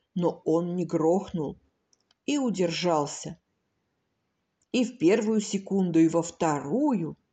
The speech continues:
и в третью. Потом он сделал шаг. Ещё. И пошёл. Он шёл,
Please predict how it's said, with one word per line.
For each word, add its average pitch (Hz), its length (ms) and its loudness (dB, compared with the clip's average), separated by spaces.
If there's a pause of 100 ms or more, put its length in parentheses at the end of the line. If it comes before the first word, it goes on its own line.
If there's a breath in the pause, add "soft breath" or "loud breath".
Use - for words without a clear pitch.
(140)
и 160 120 0
в - 160 -8
третью. 254 720 -2 (640 loud breath)
Потом 403 640 2 (160)
он 269 380 0 (400)
сделал 233 720 -2
шаг. - 640 -4 (1400)
Ещё. 180 1120 0 (1080)
И - 100 -2
пошёл. 156 840 -2 (2000)
Он 208 280 6
шёл, 330 600 0